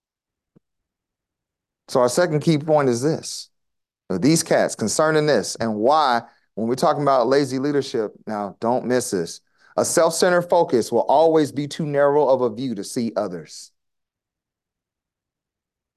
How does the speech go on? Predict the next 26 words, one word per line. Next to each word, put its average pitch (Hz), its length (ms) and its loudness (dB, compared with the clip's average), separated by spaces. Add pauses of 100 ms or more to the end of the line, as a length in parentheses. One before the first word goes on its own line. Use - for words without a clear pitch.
(220)
A 123 100 0
self-centered 208 920 2
focus 196 540 2
will 147 100 2
always 170 440 2
be 147 160 -10
too 185 240 -4
narrow 170 420 4
of 135 160 2
a 123 80 -2
view 156 200 -6
to 135 80 -6
see 156 260 -6
others. 123 420 2 (240)
Those 214 480 2 (160)
guys 135 640 0 (140)
are 131 160 2
mistreating 190 720 -2
that 165 240 0
office 165 500 0
solely 220 400 2
because 165 460 0
why? 147 300 0
Well, 208 280 -8
they, 190 240 -8
like, 160 260 -4